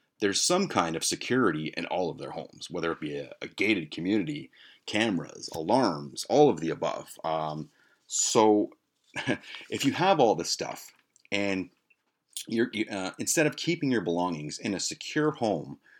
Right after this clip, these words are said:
you put them in a storage facility that has such horrible security that people can steal from there multiple times a month, because they didn't just steal once,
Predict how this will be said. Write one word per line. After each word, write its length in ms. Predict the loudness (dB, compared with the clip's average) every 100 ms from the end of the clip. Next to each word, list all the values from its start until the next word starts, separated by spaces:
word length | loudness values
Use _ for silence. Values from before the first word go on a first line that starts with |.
| _ _
you 160 | -4 -2
put 280 | 0 -2
them 380 | 0 -2 -2 -6 _ _ -6
in 140 | -4
a 60 | -2
storage 840 | -4 -2 0 2 4 2 0 -6
facility 720 | -4 -4 -4 -8 -12 -14 -18 _ -20 _ _ _ -8
that 140 | -6
has 200 | -2 -2
such 460 | -2 -2 -4 -4 -6
horrible 720 | -10 -2 4 4 4 2 0
security 800 | 0 -4 4 6 8 6 2 -12 _ _ _ _ 0
that 220 | 0 0
people 340 | -4 0 0
can 240 | 0 0 0
steal 480 | 0 0 4 4 4
from 280 | 0 0
there 300 | 0 -4 -10 -16 _ -10
multiple 600 | 0 6 6 6 2 2
times 320 | 0 2 2
a 60 | 2
month, 380 | 2 0 -4 -20 _
because 260 | -6 -2 0
they 120 | 0
didn't 240 | 0 -2 -2
just 220 | -4 -4
steal 280 | 0 -2 0
once, 500 | 0 -2 -2 -6